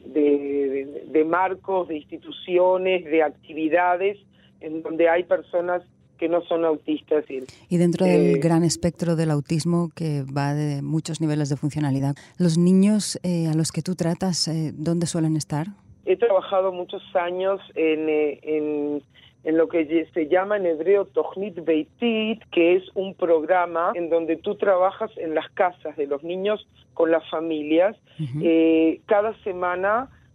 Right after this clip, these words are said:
Speaker 1: se, se, se planea un pro-, un programa semanal. Estamos hablando de niños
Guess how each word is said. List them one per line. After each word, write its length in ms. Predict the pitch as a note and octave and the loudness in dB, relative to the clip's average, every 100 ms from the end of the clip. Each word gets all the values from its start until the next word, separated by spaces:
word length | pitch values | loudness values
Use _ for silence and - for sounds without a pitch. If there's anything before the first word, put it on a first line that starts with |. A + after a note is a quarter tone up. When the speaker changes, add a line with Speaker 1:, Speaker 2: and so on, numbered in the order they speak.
| _ - | _ -4
Speaker 1:
se, 640 | E3+ D#3+ D#3 D#3 D3+ D3+ D3 | 0 2 4 4 2 0 -2
se, 260 | - D3+ D3 D3 C#3+ C#3+ C3+ - - - | 2 4 2 2 -2 -4 -6 -14 -18 -2
se 560 | C#3+ C#3 C#3 C3+ C3+ C3+ | 2 4 4 4 2 2
planea 640 | E3 D3 E3+ F#3+ F3 D3 C#3+ | 2 2 2 2 2 0 -2
un 240 | E3+ F3 | -4 -4
pro-, 260 | D#3+ D#3+ D#3+ | -2 2 2
un 220 | E3 E3+ | 0 -4
programa 720 | E3+ E3 D#3 E3+ F3 E3+ D3+ - - | 0 2 2 0 0 -2 -4 -6 -8
semanal. 800 | D#3+ D3+ D3+ D#3 D#3+ E3+ G3+ B2+ - - | -6 -4 -2 0 0 2 0 -4 -14 -6
Estamos 460 | E3 - G#3+ C4 | -2 0 -2 -2
hablando 400 | G#3 F#3 G3+ G3+ | -2 0 0 0
de 100 | F#3 | -2
niños 480 | E3+ F#3 G#3 A#3 B3+ | -2 -6 -4 -2 -2